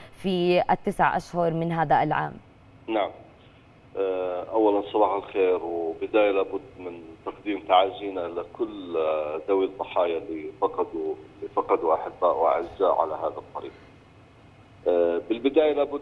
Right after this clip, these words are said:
Speaker 2: من أنه نشير لحقيقة، آه، لابد أنه نكون دائما منتبهين لها، أنه هذا الطريق كان بحاجة للصيانة ربما منذ عشر سنوات، لكن بسبب الأزمة الاقتصادية والظروف المالية للدولة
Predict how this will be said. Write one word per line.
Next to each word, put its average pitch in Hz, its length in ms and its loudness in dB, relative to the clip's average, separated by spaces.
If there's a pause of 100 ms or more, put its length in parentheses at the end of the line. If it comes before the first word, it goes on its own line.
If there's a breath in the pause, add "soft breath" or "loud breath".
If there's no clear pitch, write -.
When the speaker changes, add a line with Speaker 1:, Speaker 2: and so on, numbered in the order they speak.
(140)
Speaker 2:
من 113 300 -12
أنه 117 220 -8
نشير 117 460 -2
لحقيقة، 101 1300 0 (100)
آه، 87 340 -2
لابد 101 320 0 (300)
أنه 82 360 -10 (120)
نكون 107 200 -2
دائما 101 320 2
منتبهين 82 720 -16 (140)
لها، 73 140 -10 (120)
أنه 87 340 -12
هذا 110 180 4
الطريق 101 420 -4 (180)
كان 95 260 -2
بحاجة 95 460 0
للصيانة 92 440 -2
ربما 92 440 0
منذ 85 340 -6
عشر 82 260 -2
سنوات، 76 400 -8 (720)
لكن 104 320 2 (120)
بسبب 101 340 -4
الأزمة 101 380 -6
الاقتصادية 92 640 -4
والظروف 87 440 -4
المالية 92 420 -2
للدولة 101 540 2